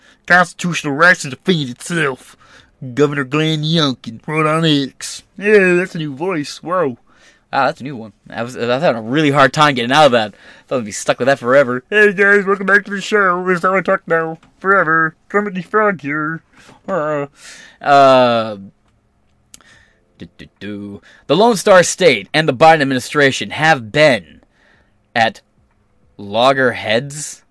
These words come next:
over immigration. Really? Okay. Enforcement amid record levels of illegal border crossings that Abbott says has overwhelmed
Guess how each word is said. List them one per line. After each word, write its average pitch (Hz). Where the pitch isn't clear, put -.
over 123
immigration. 113
Really? 113
Okay. 104
Enforcement 131
amid 123
record 127
levels 104
of 202
illegal 135
border 113
crossings 135
that 131
Abbott 160
says 143
has 135
overwhelmed 127